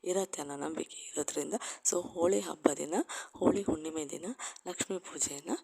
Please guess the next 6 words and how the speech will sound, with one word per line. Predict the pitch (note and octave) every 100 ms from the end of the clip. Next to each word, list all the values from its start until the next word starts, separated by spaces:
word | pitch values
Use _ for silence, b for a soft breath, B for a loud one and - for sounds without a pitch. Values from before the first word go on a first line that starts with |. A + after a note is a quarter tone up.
| B B _
ಮಾಡ್ತಾರೆ. | D#3+ C#3 - D3 - - B B -
So | E4+ -
ಫ್ರೆಂಡ್ಸ್, | - A#3 - -
ಇವತ್ತಿನ | - - - E3+
ಈ | - D#3
ವಿಡಿಯೋದಲ್ಲಿ | D#3+ D#3 D3+ D3+ D#3+